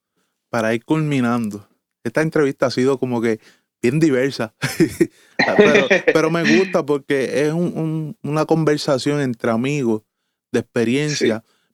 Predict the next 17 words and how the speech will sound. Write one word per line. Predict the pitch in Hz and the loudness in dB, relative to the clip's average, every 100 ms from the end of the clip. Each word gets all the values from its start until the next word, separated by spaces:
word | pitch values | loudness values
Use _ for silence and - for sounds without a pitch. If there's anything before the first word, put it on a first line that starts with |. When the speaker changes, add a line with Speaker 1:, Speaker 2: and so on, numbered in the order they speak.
| - | -2
Speaker 1:
pero | 123 120 | 0 2
de | 120 110 | 0 -2
cada, | 117 117 143 135 | -2 0 0 -2
de | 113 117 | -2 -4
cada | 113 117 | -2 -2
poquita | 127 139 147 143 147 | -2 -2 -2 0 -2
cosi-, | - 143 147 139 | 0 -2 -2 -2
de | 135 131 117 | 0 -2 0
cada | 120 127 | 0 0
cosa | - 156 151 | 0 -2 -2
que | 143 | -2
hemos | 147 147 147 | -2 0 -2
hablado, | 143 151 151 120 113 _ _ _ _ _ - | 0 0 0 -2 -4 _ _ _ _ _ -18
eh, | - | -12
hay | 127 120 | -4 -2
extractos | 147 - 117 131 - 123 - _ _ | -2 -2 -2 -2 -6 -10 -10 _ _
que, | - | -10